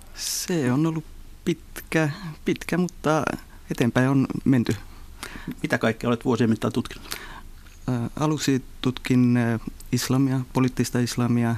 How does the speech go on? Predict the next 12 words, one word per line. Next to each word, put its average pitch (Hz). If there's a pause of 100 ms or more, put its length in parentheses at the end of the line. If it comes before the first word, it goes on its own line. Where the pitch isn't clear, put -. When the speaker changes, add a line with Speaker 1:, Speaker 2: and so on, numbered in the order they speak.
Speaker 1:
Lähi-idän 123
politiikkaa 113 (800)
ja 113
tän-, 117 (120)
tämän 123
tyyppisiä -
asioita, -
ja 110 (120)
tein 117
väitöskirjankin 117 (480)
islamiin 117
liittyen. 117